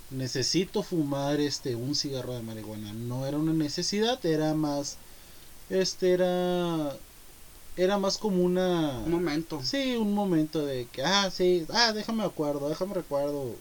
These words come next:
Speaker 1: déjame la pruebo, o X cosa. Eh, obviamente te digo,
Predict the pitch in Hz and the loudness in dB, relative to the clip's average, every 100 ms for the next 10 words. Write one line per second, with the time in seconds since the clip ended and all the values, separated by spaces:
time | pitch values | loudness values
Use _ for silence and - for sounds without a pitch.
0 | - - 151 165 196 160 - 117 104 98 | -14 -14 -4 -2 0 0 -2 -10 -8 -8
1 | 101 123 - 117 - - - - - - | -8 -8 -8 -8 -8 -8 -10 -10 -14 -16
2 | - - - - - - - - - - | -16 -20 -18 -20 -18 -18 -18 -18 -16 -16
3 | - - - 120 110 - 135 151 147 147 | -16 -16 -8 -8 -8 -4 2 4 4 2
4 | 143 143 135 123 107 | 0 0 0 -2 -4